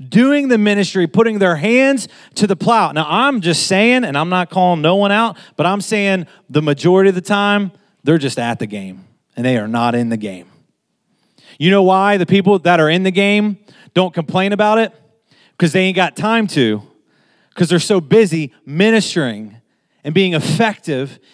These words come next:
and doing whatever they can to serve. And so someone from out here who's just at the game can call all the shots. "Ah, that wasn't that, that wasn't this, that wasn't,"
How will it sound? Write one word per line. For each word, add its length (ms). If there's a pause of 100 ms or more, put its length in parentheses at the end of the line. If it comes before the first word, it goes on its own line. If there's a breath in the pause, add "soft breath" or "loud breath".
(100 soft breath)
and 80
doing 220
whatever 360
they 140
can 320
to 100
serve. 520 (260 loud breath)
And 100
so 100
someone 320
from 180
out 180
here 420 (160 loud breath)
who's 140
just 220
at 240
the 80
game 400 (160 loud breath)
can 120
call 280
all 240
the 80
shots. 360
"Ah, 360
that 140
wasn't 300
that, 200
that 200
wasn't 300
this, 180
that 140
wasn't," 260